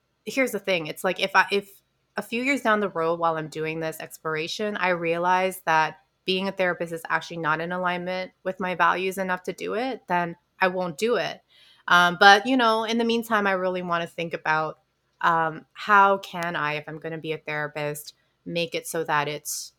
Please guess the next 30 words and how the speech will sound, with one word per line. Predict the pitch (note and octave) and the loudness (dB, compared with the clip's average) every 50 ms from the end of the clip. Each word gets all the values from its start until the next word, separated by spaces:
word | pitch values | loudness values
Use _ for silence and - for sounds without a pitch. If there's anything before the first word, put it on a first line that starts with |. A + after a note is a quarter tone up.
| _ _ _ | _ _ _
you | - E3 E3 | -8 -8 -6
know, | D#3+ D3+ D3+ D3 D3 D3 - - _ _ _ | -6 -4 -4 -4 -6 -6 -10 -14 _ _ _
it's, | - E3 E3 - - - - _ | -10 -10 -10 -10 -16 -16 -12 _
it's | E3+ E3 D#3+ - | -6 -6 -4 -4
a | F3+ E3+ | -6 -6
welcoming | E3 F3 F3 F3 F3+ - F#3 F3 E3+ E3+ | 2 2 2 2 2 0 -6 -6 -6 -6
space | - - - - D#3 D3+ D3+ D#3+ - - | -6 -10 -8 -6 -4 -4 -4 -6 -8 -14
for | - _ E3 D#3 D#3 D3+ D3+ D3+ D3 D3 D3 D3 - _ _ _ _ _ _ _ _ | -10 _ -4 -4 -2 -2 -4 -4 -4 -6 -6 -8 -12 _ _ _ _ _ _ _ _
people | - G3+ G3 G3+ F#3 | -2 -2 0 0 -4
who | E3 E3+ | -2 -2
have | E3 E3 | -4 -2
gone | - D3+ D3+ D#3 D#3+ D3+ | -2 -4 -4 -4 -4 -8
through, | - E3 E3 D#3+ D#3 | -10 -8 -6 -6 -4
let's | D#3 D3 - - - | -6 -6 -10 -10 -8
say, | D#3 D3+ D3+ | -8 -4 -4
racialized | E3+ G3 G3+ - G#3 G3+ G3 F#3+ F#3+ - | -4 -4 -4 -4 -2 -2 -2 -2 -2 -6
trauma, | - G3 F#3 F#3 F3+ F3+ F3+ F3+ F3+ F3 F3 F3 F3 F3 F#3 F#3 - | -4 -2 -2 0 0 0 0 0 0 -2 -2 -4 -6 -8 -12 -12 -10
you | E3+ E3 | -8 -6
know, | D#3+ D#3+ D#3 D#3 D#3 - - - | -6 -6 -6 -6 -6 -8 -6 -4
um, | - D#3 D#3 D#3 D3+ D#3 D3+ D3+ D3+ D#3+ D#3+ E3+ E3+ _ - - _ _ | -4 -2 -2 -2 -2 -4 -6 -6 -8 -10 -12 -16 -16 _ -20 -20 _ _
making | - E3+ E3+ E3+ F#3 F3 | -8 -8 -6 -6 -6 -8
it | E3+ D#3+ | -6 -8
accessible | D#3 - - - E3 E3 - - G3+ F#3+ G3+ G3+ G3+ G3+ G3+ G3 G3 - _ - - - | -8 -10 -6 -6 -6 -6 -6 -8 -4 0 0 2 2 2 0 -2 -4 -8 _ -20 -10 -4
for, | G3+ G3 F#3+ F#3+ F#3 F#3 - - | -2 0 2 2 0 0 -2 -4
more | F#3+ F#3+ G3 G#3 G#3 G3 | -6 -2 0 2 2 2
accessible, | F3+ - - D#3 D3+ D3+ - D#3 D#3 D3 D3+ D#3+ F#3 A3 - _ _ _ _ _ _ _ _ _ - | 0 -2 -4 -6 -6 -6 -10 -10 -8 -6 -4 -4 -4 -6 -8 _ _ _ _ _ _ _ _ _ 0
uh, | - D#3+ D#3+ D#3+ D#3+ D#3+ D#3 - - - | 2 4 4 4 2 0 -6 -12 -14 -6
for | F3+ F3 E3+ D#3 D#3+ D#3+ D#3+ - - - _ | -2 -2 -2 0 -2 -2 -4 -6 -8 -12 _
people, | - F#3 F3+ - - F3 E3+ | -12 -12 -10 -4 -4 -4 -4
because | E3+ E3+ - - - F3 E3 E3 E3 E3 E3 E3 E3 E3 - - | -4 -6 -10 -6 -4 -2 0 0 0 -2 -4 -8 -12 -16 -18 -20